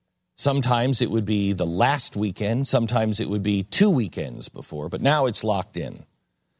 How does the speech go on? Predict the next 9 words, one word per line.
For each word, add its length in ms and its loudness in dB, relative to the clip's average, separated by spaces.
And 140 0
the 80 2
reason 320 2
why? 340 0
Because 280 0
F 220 0
D 160 0
R 180 2
said, 520 -4